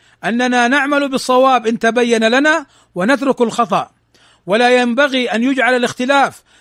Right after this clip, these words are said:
سببا للتضاد والتهاجر عند أهل الحق،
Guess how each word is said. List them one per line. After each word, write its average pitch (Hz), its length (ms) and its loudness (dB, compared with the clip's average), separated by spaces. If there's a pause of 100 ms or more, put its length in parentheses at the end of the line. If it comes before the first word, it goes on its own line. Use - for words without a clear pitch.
(120)
سببا 277 460 0
للتضاد 247 760 0
والتهاجر 220 760 0 (280)
عند 233 260 -2
أهل 247 260 0
الحق، 247 380 -4